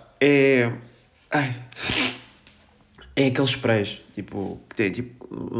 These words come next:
vocês, tipo, põem aquilo em cada narina e, tipo, eh, pressionam ali uma parte e aquilo sai um líquido.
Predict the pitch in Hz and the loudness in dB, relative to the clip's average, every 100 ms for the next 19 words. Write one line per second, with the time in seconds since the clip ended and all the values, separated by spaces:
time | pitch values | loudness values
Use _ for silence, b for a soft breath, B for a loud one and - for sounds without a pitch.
0 | 123 123 87 117 120 113 - - 120 113 | 0 0 -4 -4 -4 -4 -6 -4 -2 -2
1 | 113 104 - 107 123 120 117 135 135 131 | -4 -6 -10 -4 -2 0 2 2 2 0
2 | 127 123 - _ _ - - 123 - 123 | -2 -4 -8 _ _ -16 -14 -12 -4 0
3 | 113 110 104 - - - - B B B | 0 -2 -6 -8 -12 -16 -20 B B B
4 | B B - - 139 135 131 131 131 120 | B B -12 -4 0 2 4 4 2 2
5 | 135 127 - 135 143 131 120 117 110 | 0 -2 -4 -4 0 2 2 0 -6